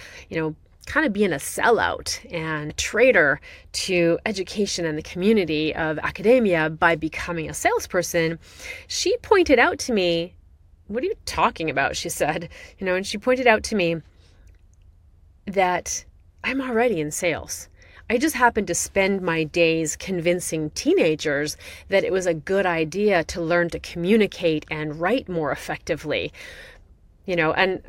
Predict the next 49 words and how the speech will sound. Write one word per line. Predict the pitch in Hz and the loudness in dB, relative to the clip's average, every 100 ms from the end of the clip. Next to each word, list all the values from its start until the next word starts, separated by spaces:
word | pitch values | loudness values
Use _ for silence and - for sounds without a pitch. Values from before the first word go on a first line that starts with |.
| - - - | -14 -12 2
honestly, | 202 220 214 175 160 156 - - | 4 4 4 2 2 0 -8 -4
that's | - 277 | -2 0
probably | 453 453 | 2 4
the | 180 | 2
toughest, | - - 202 208 196 - _ 170 | -2 0 2 0 -4 -8 _ -4
uh, | 151 - | -4 0
audience | 180 190 175 165 | 0 2 0 0
you're | - 190 | -2 -2
ever | 196 226 | 0 2
gonna | 233 226 | 4 4
get, | 233 226 | 4 4
is | 254 233 | 4 4
a | 196 | 4
room | 214 254 | 6 4
full | 240 254 202 | 4 4 4
of | 175 | 0
teenagers. | - 311 190 156 160 147 | 0 2 2 2 0 0
So | - 185 170 165 - - - - | 2 4 4 0 -8 -20 -8 2
I | |
was | 330 311 | 4 6
already | 330 330 381 247 | 6 6 4 4
in | 175 | 2
sales. | - 302 214 151 151 | 2 4 4 2 0
And | 196 | 0
when | 202 196 196 - | 2 2 2 0
Emma | 233 240 | 2 2
pointed | - 220 190 | 2 0 2
that | 214 | 2
out | 370 381 | 2 0
to | - 233 | 0 0
me, | 180 170 - - - | 2 0 -4 -18 -10
that | - 254 - | 0 0 0
began | 240 190 - 208 226 262 226 | -2 -2 2 4 6 4 4
the | 202 | 2
journey | 170 165 165 165 | 0 -2 0 0
of | 156 | -2
shifting | - - 269 - 175 160 156 156 - | -4 0 0 0 2 2 0 -6 -6
my | 185 170 | 0 0
mindset | 170 175 185 - 156 | 2 0 0 -4 -4
around | 151 147 151 | -2 -4 -2
sales. | 165 123 - | -2 -4 -2
I | 208 | -4
still | - | -2
had | 240 | 0
a | 180 | 0
long | 160 175 220 | 2 4 6
ways | 233 247 | 4 4
to | 262 | -2
go | 214 175 165 185 | 2 4 4 0